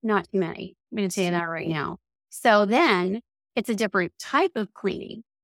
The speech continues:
okay? Either a gingivitis cleaning, or if there is a bone loss, now we're looking at a scaling and root cleaning, like a deep cleaning. So it, it just gets more and more expensive. Neglect is expensive.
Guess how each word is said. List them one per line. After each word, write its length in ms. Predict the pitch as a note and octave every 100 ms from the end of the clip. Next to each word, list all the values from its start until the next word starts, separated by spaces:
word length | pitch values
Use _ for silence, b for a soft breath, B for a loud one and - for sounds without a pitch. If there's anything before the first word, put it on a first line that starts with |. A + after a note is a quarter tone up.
| _
okay? 220 | - G#3 -
Either 500 | G3+ G#3 A3 G#3+ A3+ _ _ -
a 60 |
gingivitis 680 | G#3 A3+ A3 G#3+ G#3 G3 G3+
cleaning, 460 | - A3+ G#3 G3 A3+ - _ -
or 520 | D#4 B3 G3+ A#3 C#4 _
if 220 | B3 A3+
there 180 | - G#3
is 120 | G3+
a 60 | F#3+
bone 300 | F3 C4+ C#4+
loss, 300 | F3 E3+ G#3
now 220 | A3 G#3 B3
we're 160 | A3+
looking 340 | F#3+ F3+ F#3 F3
at 280 | E3+ E3+ - _ _ _ _ _ _
a 80 | G#3+
scaling 480 | - - A3 G#3 G3+
and 120 | F#3+
root 180 | G3 G#3+
cleaning, 380 | - E3 F3+ -
like 160 | - F3
a 120 | F3
deep 200 | G3+ A3+
cleaning. 540 | - F#3 G3 - - -
So 240 | - A#3
it, 120 | A3+
it 160 | A3+ A#3+
just 300 | - C#5+ -
gets 260 | F#4+ - -
more 320 | A#3+ A3 A#3
and 240 | B3 A3
more 240 | G3+ F#3+ -
expensive. 1000 | F#3+ - - - A#3 A#3 - - - - _ _ _
Neglect 680 | G3 G#3 G3+ G3 F#3 - _ -
is 280 | G#3+ F#3+ - _ -
expensive. 640 | A3 - G#3+ F#3+ - A#2+